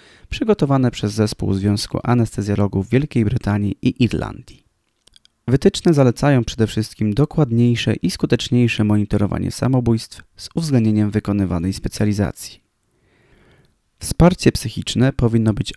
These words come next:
obowiązkiem każdego współpracownika oraz kierownictwa oddziału, zaczynając od kreowania przyjaznego środowiska pracy,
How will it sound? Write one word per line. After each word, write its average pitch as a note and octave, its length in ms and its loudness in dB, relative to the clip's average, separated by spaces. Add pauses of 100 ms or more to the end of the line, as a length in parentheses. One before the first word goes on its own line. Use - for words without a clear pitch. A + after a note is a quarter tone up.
obowiązkiem G#2 580 0
każdego D#3+ 500 0
współpracownika A#2+ 1000 0
oraz G2+ 260 -4
kierownictwa - 640 -2
oddziału, A2 560 0 (540)
zaczynając A2+ 540 2
od - 140 -10
kreowania G#2 560 2
przyjaznego G#2 580 0
środowiska F#2+ 580 -4
pracy, A2+ 500 -2